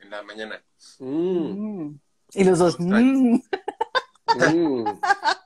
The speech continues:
Speaker 1: Pero, pero bien.
Speaker 3: Pues, ¿no te
Speaker 2: Aquí
Speaker 3: ves
Speaker 2: anda
Speaker 3: como
Speaker 2: con todo.
Speaker 3: no te, no te ves como con mucho frío, eh, Jerry?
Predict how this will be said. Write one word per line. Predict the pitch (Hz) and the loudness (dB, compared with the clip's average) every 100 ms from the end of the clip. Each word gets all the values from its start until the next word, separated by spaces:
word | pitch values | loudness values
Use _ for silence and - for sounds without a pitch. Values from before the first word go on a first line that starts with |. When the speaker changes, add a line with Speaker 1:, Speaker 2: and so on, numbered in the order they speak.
| 381 - - - _ - _ - - _ _ _ _ _ _ | -18 -18 -12 -12 _ -20 _ -20 -20 _ _ _ _ _ _
Speaker 1:
Pero, | 160 190 202 _ | 0 0 0 _
pero | 156 127 | -6 -6
bien. | 120 131 113 110 _ _ _ _ - 233 - - 254 _ 190 _ _ _ _ _ | -6 -10 -10 -14 _ _ _ _ -20 -20 -20 -20 -20 _ -20 _ _ _ _ _
Speaker 3:
Pues, | 233 202 | -2 -2
¿no | - 247 | -4 0
te | - | 4
Speaker 2:
Aquí | 165 | 4
Speaker 3:
ves | |
Speaker 2:
anda | 170 190 | 6 4
Speaker 3:
como | - 147 | 4 2
Speaker 2:
con | 143 | 4
todo. | 156 202 127 98 - _ _ _ _ _ - | 4 4 2 0 -8 _ _ _ _ _ -10
Speaker 3:
no | 220 | -6
te, | 254 220 | -4 -4
no | 247 | -4
te | 285 | -4
ves | 247 - | -8 -6
como | 262 214 | -6 -4
con | 175 | -6
mucho | 180 180 185 | -10 -8 -8
frío, | 170 160 147 143 | -4 -4 -2 -4
eh, | 143 160 165 165 156 | -6 -6 -8 -14 -8
Jerry? | 156 175 | -8 -6